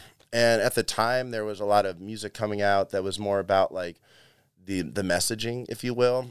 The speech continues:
you know, a, a, a different take on, like, a consciousness, you know, like, not, not just about, like, like, if it's hip hop music, it's not just about tits and ass, you know, it's about,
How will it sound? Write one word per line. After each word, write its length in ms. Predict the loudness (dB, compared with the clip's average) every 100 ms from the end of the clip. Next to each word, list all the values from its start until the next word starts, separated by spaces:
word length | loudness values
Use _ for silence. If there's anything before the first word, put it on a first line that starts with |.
| -10
you 100 | -2
know, 280 | 2 4 4
a, 320 | 2 0 0 -4
a, 40 | -6 _ _ -10
a 40 | -6
different 440 | -4 -4 -4 -6
take 260 | -2 -2 0
on, 140 | -2
like, 160 | -4 -8
a 40 |
consciousness, 880 | -4 -2 -2 -4 -4 -6 -4 -6 -8 _ _ _ -4
you 100 | 2
know, 240 | 2 2
like, 180 | -2 -6 -12 -18 -4
not, 300 | 2 4 4
not 200 | -2 -2
just 220 | -8 -8
about, 340 | -4 0 0
like, 280 | 0 -4 -4 _ _ _ _ _
like, 180 | -4 -2
if 120 | -2
it's 160 | -4 -6
hip 180 | -4 -4
hop 180 | -4
music, 360 | -6 -10 -10 -10
it's 160 | -6 0
not 160 | 0
just 180 | 0 -4
about 300 | 0 2 0
tits 280 | -4 -6 -4
and 120 | -2
ass, 440 | -2 0 0 -2
you 80 | -2
know, 280 | 0 2 2
it's 220 | -2 -6
about, 380 | 0 4 4 2